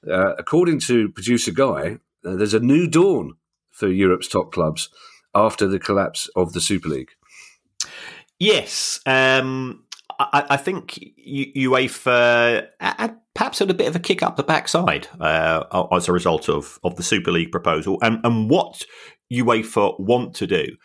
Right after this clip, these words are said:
Speaker 2: is to make the, their existing products so lucrative that the, the, the benefits of forming your own coolest kids in the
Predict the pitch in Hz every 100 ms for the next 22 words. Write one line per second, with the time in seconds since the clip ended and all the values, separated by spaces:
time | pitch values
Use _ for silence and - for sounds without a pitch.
0 | - _ 120 127 123 113 - 127 113 117
1 | 110 - - 87 101 101 101 101 101 -
2 | 92 107 104 98 87 151 160 - 110 98
3 | - 85 - - - - - - _ -
4 | - 208 175 87 85 - - - 135 -
5 | - 104 131 - - 127 123 127 - -
6 | _ _ - 131 - 127 139 151 143 104
7 | - - 92 - 131 107 82 82 _ 98
8 | 98 92 90 87 _ _ _ _ - 98
9 | 85 - - 82 - 82 80 76